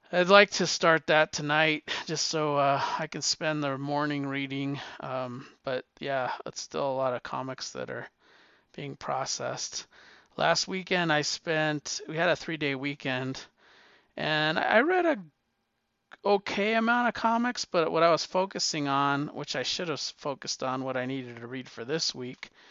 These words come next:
uh, that way I'm not cramming it all in. But, uh, I really was in the mood to just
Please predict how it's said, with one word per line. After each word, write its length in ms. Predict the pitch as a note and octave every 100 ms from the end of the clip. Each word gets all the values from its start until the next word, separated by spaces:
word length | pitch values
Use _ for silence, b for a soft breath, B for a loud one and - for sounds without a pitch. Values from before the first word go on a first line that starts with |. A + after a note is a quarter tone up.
| B B B B B
uh, 200 | - B2+
that 200 | C3 C3+
way 160 | - C#3
I'm 220 | B2+ B2+
not 300 | C3 B2+ B2 - _ _ _ -
cramming 540 | - D3+ D3 C#3+ C#3+
it 100 | C3
all 300 | C3+ C3 B2
in. 340 | C#3 D3 C3+ A#2+ B B B B B B -
But, 320 | C3+ C3 -
uh, 400 | C#3 C3+ C3 B2+ - _ _ _ _ _ _
I 140 | D3+ D#3+
really 680 | D3 E3 G3+ G#3 G3+ E3+ - _ _ _
was 240 | - D#3+ E3
in 220 | E3+ D#3+
the 40 |
mood 360 | D#3 D#3+ E3 D#3+
to 160 | - D3 G3
just 360 | D#3+ - -